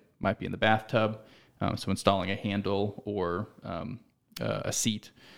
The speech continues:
Um, you might have a couple of stairs when you're walking out your front door, maybe putting in a rail, um, or putting a handle on the door frame or something like that that you can grab. Um,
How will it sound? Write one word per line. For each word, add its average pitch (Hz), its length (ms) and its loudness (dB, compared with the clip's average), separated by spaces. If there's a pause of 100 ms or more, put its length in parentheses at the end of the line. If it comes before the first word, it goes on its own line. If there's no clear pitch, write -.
(240)
Um, 92 260 0
you 113 140 2
might 104 180 6
have 107 120 0
a 110 40 -4
couple - 260 -2
of 101 80 -2
stairs 98 380 0
when 104 100 -4
you're 95 100 -6
walking 101 320 -2
out 92 140 -4
your - 60 -8
front - 260 -4
door, 156 280 4 (140)
maybe 101 460 -4 (260)
putting - 180 2
in - 80 -8
a - 40 -6
rail, 127 440 4 (340)
um, 98 180 2
or 101 60 -2
putting - 260 -4
a 104 40 -2
handle 101 320 0
on 98 100 0
the 101 60 -2
door 104 220 2
frame 101 280 -2
or 104 40 -4
something 101 280 -4
like 98 120 -6
that 98 200 -4
that - 120 -20
you 104 60 0
can 110 140 -2
grab. 104 400 4 (400)
Um, 98 400 0